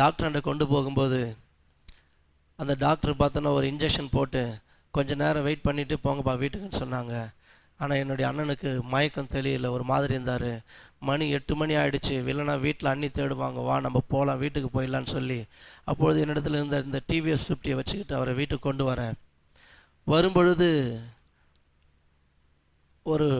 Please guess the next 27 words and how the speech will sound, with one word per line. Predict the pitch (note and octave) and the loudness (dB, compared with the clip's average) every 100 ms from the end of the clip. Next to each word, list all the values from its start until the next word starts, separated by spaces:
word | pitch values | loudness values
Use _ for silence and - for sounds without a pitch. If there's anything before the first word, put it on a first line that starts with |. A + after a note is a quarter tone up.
| A#2+ A#2+ - _ _ | 0 -6 -14 _ _
கூட்ரோடு, | G#3 - - D#3 C3 A#2+ B2 B2+ - | 2 4 6 6 4 2 -2 -10 -10
அந்த | C3 C#3+ | -4 2
இடத்துல | D#3 F#3 F3+ | 2 2 2
நான் | D#3 D#3+ | 2 2
வந்து | F3 D3+ | 2 0
வண்டி | F3 E3 | 0 0
திரும்புற, | D#3 D#3+ D#3+ D3 | 0 2 2 0
வண்டி | D#3+ D3+ | -2 -2
தானா | D3 D3+ C#3+ | 0 0 0
ஆஃப் | C#3+ D3 | 2 2
ஆயிடுச்சு. | C3 C3 C3+ B2+ - _ - - - | 0 -2 -4 -6 -12 _ -20 -18 -6
ஆனா | C#3 C#3+ C#3+ | -2 0 2
"இறங்கிக்கோ, | D#3+ D#3+ C#3+ D3+ C#3 | 2 0 0 0 0
வண்டி | D3 D#3 | 0 -2
நான் | C#3+ C#3+ | 0 -2
என்ன | D3+ | -2
பண்றேன், | C#3 C3 - | -2 0 0
ஸ்டார்ட் | - D3 D#3 | 2 0 2
பண்ணிட்டு | D#3+ D#3 D3 | 0 0 0
உன்னை | C#3 C#3+ | 0 -2
ஏத்திக்கிறேன்னு" | - C#3 C3+ C#3 C3 | -2 -2 -2 -2 -2
சொல்லிட்டு | B2+ B2+ B2 A2+ - - - - C3+ | -2 -4 -4 -6 -8 -18 -16 -2 0
இறங்கி | D#3+ E3 D#3 | 2 0 2
உக்காந்துட்டு, | D3 - F3 F3 E3 D3+ | 2 2 0 2 0 0
உட்கார | D3 F3+ E3+ D#3+ | 0 0 2 0
வச்சுட்டு | - D#3 C#3+ | -2 -2 -2
வண்டியை | D3 D#3+ | -2 0